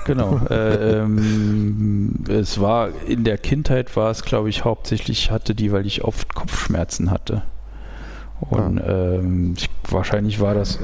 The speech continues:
Speaker 1: ich weiß es nicht mehr genau, vielleicht weißt du es noch. <laughs> Ähm, ähm, ich vermute, es war eine sehr geringe Stärke, die ich hatte als Kind. Ähm, und eben wegen häufiger Kopfschmerzen,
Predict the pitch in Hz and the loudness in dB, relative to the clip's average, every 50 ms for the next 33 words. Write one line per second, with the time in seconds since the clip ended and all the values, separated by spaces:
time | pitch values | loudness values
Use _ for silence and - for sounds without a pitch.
0 | - - - - 113 107 - - 107 131 170 170 160 - 175 170 170 165 156 151 | -4 -2 -2 0 0 0 0 2 2 2 0 0 0 0 0 0 0 0 0 0
1 | 156 151 - - 104 87 - - 82 82 - - - 85 87 - - 185 190 - | 0 0 0 0 -2 0 0 0 -2 -2 0 0 0 0 0 0 0 0 0 0
2 | - - - - - - - - 640 659 587 587 - - - - - - - - | -2 -4 -4 -4 0 2 2 2 2 0 0 2 2 2 2 0 -2 -2 0 2
3 | - - - - 131 - - 120 110 104 104 104 101 - 98 95 95 - 135 - | 2 2 2 2 2 2 2 2 2 4 2 2 2 2 2 2 2 2 2 0
4 | - 170 147 - - - - - - - - - - - 107 101 101 98 101 101 | 0 0 -2 -2 -2 -4 -6 -6 -6 -4 -4 -2 0 0 2 2 2 0 0 0
5 | - 120 110 107 - - - 123 110 113 123 147 - - 139 113 - - 120 113 | 0 0 0 0 0 2 2 2 2 2 2 2 2 2 0 0 0 0 0 2
6 | 113 113 107 104 110 110 110 107 113 104 104 131 165 180 180 170 147 - - - | 2 2 0 2 2 2 2 2 2 2 2 2 2 2 2 0 0 -2 -2 0
7 | - 127 147 165 - - 175 165 151 156 160 151 131 - 151 151 - - - 58 | 0 0 0 0 -2 0 0 0 0 0 0 0 0 0 0 0 0 0 0 0
8 | 147 - - - - 160 151 156 160 - - - - - - - - - - - | 0 0 0 0 2 2 0 0 0 0 0 0 0 -2 -6 -10 -12 -12 -12 -12
9 | - - - - - - - - - - 117 120 117 113 113 113 113 113 110 110 | -12 -12 -12 -12 -14 -12 -10 -4 0 0 2 2 2 2 2 0 0 0 0 0
10 | 113 113 113 - - 113 113 113 113 113 117 120 - - - 123 120 113 110 117 | 0 0 -2 0 0 -2 0 0 -2 -2 -2 -4 -6 -4 0 0 0 0 0 -2
11 | 123 139 - - 123 123 123 120 117 113 - - - - - 117 117 113 110 104 | -2 -2 0 0 0 2 2 2 0 0 -2 -6 -6 -2 0 0 0 2 2 2
12 | 104 101 - 113 104 98 92 - - 101 - - - - 78 80 80 - - - | 2 2 2 0 0 0 0 0 -2 -4 -4 -4 -2 -2 0 0 -2 -2 -2 -2
13 | 98 | 0